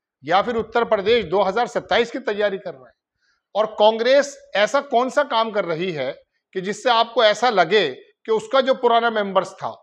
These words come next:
उसका जो काडर था, बहुत सारे कांग्रेस के लोगों को तो ये भी नहीं मालूम होगा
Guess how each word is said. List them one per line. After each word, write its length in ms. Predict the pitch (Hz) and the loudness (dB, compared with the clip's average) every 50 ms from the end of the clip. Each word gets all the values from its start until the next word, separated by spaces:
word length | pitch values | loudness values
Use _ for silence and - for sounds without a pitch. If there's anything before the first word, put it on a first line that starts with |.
| _ _ _ _ | _ _ _ _
उसका 200 | 190 - - 269 | -18 -4 -2 -2
जो 140 | 254 262 262 | 0 0 -2
काडर 440 | - - 208 190 196 196 220 226 202 | 0 2 4 4 4 4 2 0 -2
था, 240 | - 151 135 117 - - _ _ _ _ _ _ _ _ _ | -4 -6 -10 -10 -10 -16 _ _ _ _ _ _ _ _ _
बहुत 180 | 139 165 165 - | -6 -4 0 2
सारे 200 | 220 220 233 226 | 2 2 2 2
कांग्रेस 380 | 226 214 208 208 214 220 208 | 2 0 0 2 0 -4 -4
के 100 | - 247 | -4 -4
लोगों 260 | 220 208 202 190 208 196 | -2 -2 0 0 -2 -4
को 80 | 208 | -4
तो 120 | 202 214 208 | -6 -6 -6
ये 180 | 170 160 170 | -4 -4 -4
भी 120 | 175 180 196 | -4 -4 -6
नहीं 120 | 196 190 | -8 -6
मालूम 320 | 180 165 165 165 170 180 170 | -2 -2 -2 -2 -2 -4 -8
होगा 300 | 147 135 127 135 139 | -8 -8 -4 -4 -2